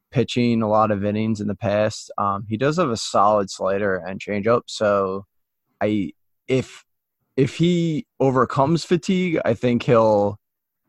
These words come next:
outproduce his A D P. But if it's the same thing, then I think he's gonna kill you in the end. So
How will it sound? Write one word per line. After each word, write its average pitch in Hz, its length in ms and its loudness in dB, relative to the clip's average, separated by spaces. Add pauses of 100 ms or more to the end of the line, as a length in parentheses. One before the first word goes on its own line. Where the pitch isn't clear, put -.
outproduce 110 560 0
his 107 160 -2
A 104 120 0
D 107 120 0
P. 110 380 -2 (520)
But 104 340 2
if 110 220 -4
it's 107 180 -6
the 107 120 -6
same 107 300 -2
thing, 110 460 0
then 101 160 -4
I 98 100 -2
think 95 240 -8
he's 101 180 -8
gonna 92 480 -4
kill 104 220 0
you 98 100 -2
in 95 60 -6
the 98 120 -4
end. 95 260 -6
So 98 400 0